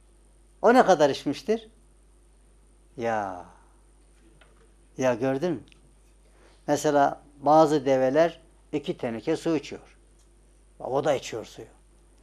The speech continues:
İkisine de sorsan aklı olsa, "Ben doydum." diyecek.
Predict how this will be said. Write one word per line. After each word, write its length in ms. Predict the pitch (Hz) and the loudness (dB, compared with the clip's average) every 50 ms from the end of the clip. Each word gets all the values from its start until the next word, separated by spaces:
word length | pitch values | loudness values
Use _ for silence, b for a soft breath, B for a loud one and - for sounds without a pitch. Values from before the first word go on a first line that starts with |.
| _ _ _ _ _ _ - | _ _ _ _ _ _ 0
İkisine 360 | 208 190 170 196 214 208 170 | 0 2 4 4 2 2 2
de 100 | 180 165 | 0 0
sorsan 400 | - - 180 185 - - 180 165 | 2 4 2 4 4 4 4 6
aklı 300 | 165 165 165 - 190 185 | 4 4 4 4 2 2
olsa, 360 | 170 143 - - 165 170 160 | 2 2 2 0 0 0 2
"Ben 220 | 180 185 190 185 | 2 2 2 2
doydum." 380 | 185 190 196 185 190 196 196 190 | 2 2 2 2 0 -2 -4 -2
diyecek. 540 | 185 170 131 110 104 113 113 - - - | -2 -2 -2 -2 -6 -8 -12 -12 -14 -20